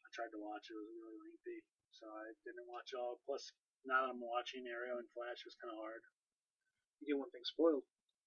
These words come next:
Speaker 1: I mean, not let 'em be spoiled, but you know how that goes. So we'll do Arrow.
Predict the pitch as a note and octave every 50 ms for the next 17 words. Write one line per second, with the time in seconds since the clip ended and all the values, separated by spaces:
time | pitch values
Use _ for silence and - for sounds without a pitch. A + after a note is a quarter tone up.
0 | _ _ _ - _ - D3+ D3 C#3 C3+ B2+ B2+ A#2 A2 A2 G#2+ G#2+ A2 A2 A2+
1 | A2 G#2 - - A#2+ A#2 A2+ A2+ A2+ A#2+ - - A2+ A2+ A#2+ - _ _ _ _
2 | _ - - B2 A2+ A2 A2 G#2 G#2 G#2+ A2 A2 G#2+ G#2+ - A#2 A#2 A#2 A2+ -
3 | - _ - - _ - _ _ - - - - - - - - - - - -
4 | - - - - - - _ _ _ - - - D3+ D3 D#3 D#3+ E3 E3 E3 F3
5 | E3 F#3 F#3 F3 - D#3 D#3 F#3 G3+ G#3+ F#3